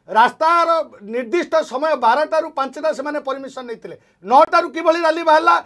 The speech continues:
ଏବଂ ଅଲଗା ରୁଟ୍‌ରେ ରାଲି ବାହାରିଲା, ପୋଲିସକୁ ଆଜି ଦୋଷ ଦେଉଛନ୍ତି। ମୁଁ ତ ଭାରତର ପୋଲିସ, ଦିଲ୍ଲୀ ପୋଲିସକୁ ଧନ୍ୟବାଦ ଦେବି ଯେ ଗଣତନ୍ତ୍ର ଦିବସରେ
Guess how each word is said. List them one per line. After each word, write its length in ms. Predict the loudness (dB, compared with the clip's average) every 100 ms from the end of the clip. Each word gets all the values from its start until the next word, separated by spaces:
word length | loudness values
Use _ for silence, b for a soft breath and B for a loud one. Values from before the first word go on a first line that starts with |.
| b -6
ଏବଂ 160 | -2 0
ଅଲଗା 240 | 2 2 2
ରୁଟ୍‌ରେ 280 | 2 -2 0
ରାଲି 220 | 0 0
ବାହାରିଲା, 320 | 2 2 2 -4 _ _ _ -2
ପୋଲିସକୁ 380 | 0 0 -2 0
ଆଜି 180 | 0
ଦୋଷ 200 | -2 -2 -2
ଦେଉଛନ୍ତି। 380 | -4 -8 -8 -10
ମୁଁ 160 | -10 -2
ତ 60 | 0 0 -4 b b
ଭାରତର 460 | 0 2 2 0 0
ପୋଲିସ, 300 | -4 -6 -6 -10
ଦିଲ୍ଲୀ 220 | -10 -8 -6 -4
ପୋଲିସକୁ 320 | -6 -6 -6
ଧନ୍ୟବାଦ 420 | -4 -2 2 0
ଦେବି 200 | 0 -8 -10 _ _ _ _
ଯେ 100 | -4 -2
ଗଣତନ୍ତ୍ର 560 | 0 -2 -2 -6 -6 -6
ଦିବସରେ 440 | 0 0 2 0